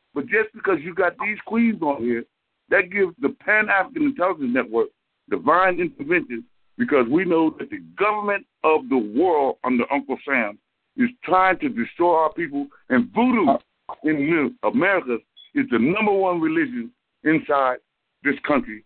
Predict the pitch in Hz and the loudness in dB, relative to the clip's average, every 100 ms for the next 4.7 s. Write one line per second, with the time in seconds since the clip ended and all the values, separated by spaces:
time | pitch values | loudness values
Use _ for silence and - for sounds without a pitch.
0 | - 104 - 185 208 196 - 190 180 175 | -4 -2 2 2 2 -2 -2 2 2 0
1 | 170 _ _ - - 156 175 170 175 170 | -4 _ _ -2 2 2 2 2 0 -2
2 | 156 - 180 147 127 120 _ 127 113 120 | -4 -4 -2 -2 -4 -6 _ -4 -2 -2
3 | 117 113 147 214 202 - 196 151 139 185 | 2 2 2 0 -2 -4 -4 0 2 0
4 | 185 190 170 175 170 156 | -2 -8 -6 -2 0 0